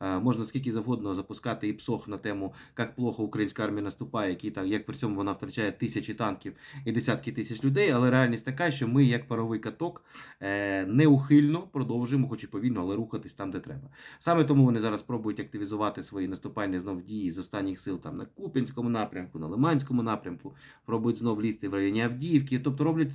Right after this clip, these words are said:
все, що можуть для того, щоб якось нас зламати. Ну і всередині країни, звичайно, вони будуть пробувати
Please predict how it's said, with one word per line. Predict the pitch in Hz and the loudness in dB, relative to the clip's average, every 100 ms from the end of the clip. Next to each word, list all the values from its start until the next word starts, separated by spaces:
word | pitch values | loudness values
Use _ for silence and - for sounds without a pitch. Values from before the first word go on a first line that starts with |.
| - | -4
все, | 196 | -4
що | - 165 | 0 4
можуть | 151 120 | 4 4
для | 110 | 0
того, | 110 139 135 | 0 0 0
щоб | 117 120 - - - | -2 -4 -6 -14 2
якось | 131 139 127 - 107 | 4 6 2 -4 -6
нас | 117 110 98 | -6 -6 -8
зламати. | 104 98 71 82 | -6 -6 -6 -4
Ну | 147 196 | 0 4
і | |
всередині | 139 139 139 131 113 | 4 6 4 4 0
країни, | 135 156 208 156 | -4 -4 0 0
звичайно, | 113 131 151 123 | 0 0 2 2
вони | 107 135 | 4 2
будуть | 117 107 - | 2 -4 -4
пробувати | 113 123 104 92 98 | -4 -2 -2 -4 -6